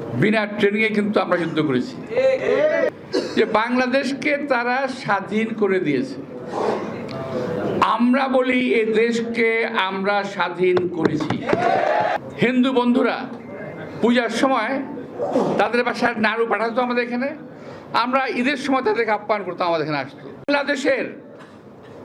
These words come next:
বিশ কোটি লোক কিন্তু সোলজার,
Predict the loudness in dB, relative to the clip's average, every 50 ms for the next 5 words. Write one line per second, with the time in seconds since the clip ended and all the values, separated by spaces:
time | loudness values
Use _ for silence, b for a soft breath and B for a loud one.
0 | -12 -10 -4 0 2 2 4 4 2 2 2 0 0 -2 0 2 2 2 2 2
1 | 2 0 2 4 2 2 2 0 -2 0 0 0 2 0 0 0 2 2 2 2
2 | 2 2 2 2 0